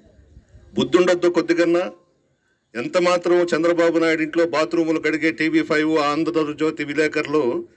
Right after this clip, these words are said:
ఇంత బరి తెగించి చూపించడం ఏంది టీవీ ఫైవ్లో? ఏమనుకుంటున్నారు మీరు? తమాషాలు పడుతున్నారా? మహిళల్ని కించపరుస్తారా?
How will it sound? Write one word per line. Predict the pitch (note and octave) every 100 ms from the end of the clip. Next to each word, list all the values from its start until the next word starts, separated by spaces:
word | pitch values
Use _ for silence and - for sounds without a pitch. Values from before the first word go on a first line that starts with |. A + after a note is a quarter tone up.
| _ _ -
ఇంత | A#2+ E3+ E3+ D#3+
బరి | C3+ A2+ E3+
తెగించి | F3 F3+ F#3 F3 F#3
చూపించడం | - _ - F3 - E3 D#3
ఏంది | D#3 D#3
టీవీ | D3+ D#3
ఫైవ్లో? | D#3 D3 D3 C#3 C#3+ - _ _ _ -
ఏమనుకుంటున్నారు | B2 D3 F3 E3+ E3 E3 D#3+ D3+
మీరు? | D3 C#3+ D3+ D3+ _ _ _ _ _ _ _ _ _ B2+
తమాషాలు | D3+ F3 F3+ D3+
పడుతున్నారా? | C3+ A#2+ C3+ A#2+ A2+ G2+ - _ _ _ A2
మహిళల్ని | C3 F3 F3+ F3+
కించపరుస్తారా? | E3+ D3+ E3+ C#3 B2+ C3+ A#2+ A2